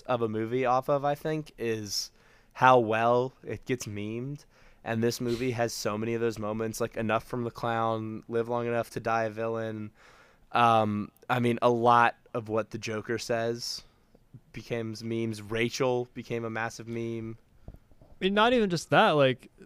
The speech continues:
Speaker 2: iconic scenes that came out of it that get reposted all the time.
Speaker 1: Yeah.
Speaker 2: Joker sticking his head out of the police car, the truck flip, the motorcycle.
Speaker 1: If
Speaker 2: There's so many scenes that are just, um, spewed f-, throughout social media
Speaker 1: If it can
Speaker 2: all
Speaker 1: be,
Speaker 2: the time.
Speaker 1: if it can be get, like,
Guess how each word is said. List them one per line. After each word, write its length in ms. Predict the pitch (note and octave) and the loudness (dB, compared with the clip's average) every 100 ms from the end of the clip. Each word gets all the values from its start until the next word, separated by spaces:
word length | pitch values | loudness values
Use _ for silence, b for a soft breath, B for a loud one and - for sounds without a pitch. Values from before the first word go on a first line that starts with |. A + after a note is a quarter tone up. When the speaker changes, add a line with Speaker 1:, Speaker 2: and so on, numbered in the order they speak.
| - - | -16 -10
Speaker 2:
iconic 460 | C#3 - F3 E3 | -8 -4 -4 -4
scenes 500 | - - C#3+ A3+ A3 | -4 -2 0 0 0
that 160 | C#3+ B2+ | -2 -2
came 180 | C3 A#2 | 0 0
out 140 | A2 | 0
of 80 | G#2+ | 0
it 140 | G#2+ | -2
that 160 | A2 A2 | -4 -4
get 120 | A2+ | -2
reposted 480 | A2 A#2 G#2+ G#2 - | -2 -4 -4 -8 -6
all 160 | F#2+ G2+ | -4 -4
the 120 | G2 | -6
time. 380 | - G2 F#2+ F#2 | -8 -10 -10 -10
Speaker 1:
Yeah. 220 | A#2 A#2 - | -8 -8 -6
Speaker 2:
Joker 300 | C#3 C3 C3 | -4 -4 -4
sticking 280 | - C#3 | -4 -2
his 120 | C3 A#2+ | -2 0
head 140 | B2 | 4
out 120 | B2+ | 4
of 40 | A#2+ | 4
the 80 | |
police 420 | A#2 A2+ A2+ A#2+ - | 0 -2 -2 -2 -4
car, 580 | - B2 B2 B2 B2+ C3 | 0 2 4 4 0 -4
the 80 | G#2+ | -6
truck 400 | - B2+ A#2+ - | -2 0 0 -4
flip, 440 | - C3 B2+ - - | -2 0 0 -2 -12
the 80 | - | -8
motorcycle. 960 | A#2 A2 A#2 B2 C3 A#2 - B2 A#2+ A#2+ | -4 -2 -2 -2 -2 -2 0 2 2 2
Speaker 1:
If 60 | C#3 | 0
Speaker 2:
There's 120 | C3+ | 0
so 340 | - - F3 F3+ | -2 2 4 4
many 300 | D#3+ D3 B2+ | 2 0 -2
scenes 520 | - B2+ A#2 A2 - | -4 -6 -6 -8 -6
that 440 | G#2 G2 G2+ G2+ | -4 -4 -6 -8
are 140 | G#2 A2 | -6 -4
just, 380 | A2 - - - - | -4 -8 -14 -18 -8
um, 420 | A2 G#2+ G2+ G2+ C#3 D#3 | -2 -2 -4 -8 -20 -20
spewed 460 | - - - C3 A#2 | -14 -12 -4 -2 -2
f-, 120 | - - | -6 -8
throughout 400 | A2+ A2 G2+ F#2+ | -4 -2 -2 -4
social 320 | - G2+ G#2+ | -10 -12 -12
media 280 | G2 F#2+ F#2 | -12 -10 -10
Speaker 1:
If 160 | C#3 B2 | -8 -8
it 60 | D#3 | -4
can 100 | A#2 | -2
Speaker 2:
all 100 | A2 | 0
Speaker 1:
be, 120 | G2+ | -2
Speaker 2:
the 80 | G2 | -6
time. 160 | F#2 G2+ | -12 -6
Speaker 1:
if 200 | C3+ C#3+ | -4 -2
it 100 | C#3 | -2
can 140 | D3+ | -4
be 140 | C3+ C3 | -4 -6
get, 300 | A2+ C#3 - | -2 -2 2
like, 180 | C#3+ | 0